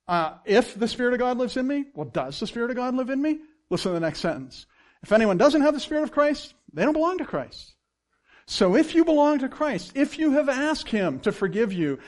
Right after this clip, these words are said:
and turned your life to follow Him, repenting of your sins,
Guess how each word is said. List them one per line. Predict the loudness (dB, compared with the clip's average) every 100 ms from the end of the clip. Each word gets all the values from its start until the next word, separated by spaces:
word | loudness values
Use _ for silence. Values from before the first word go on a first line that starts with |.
| -4
and | -2 0
turned | 0 0 0
your | 0
life | -2 -2
to | -8
follow | -4 0 0
Him, | 0 -2
repenting | -4 -6 -6 -6
of | -6
your | -6 -8
sins, | -6 -4 -4 -8 -16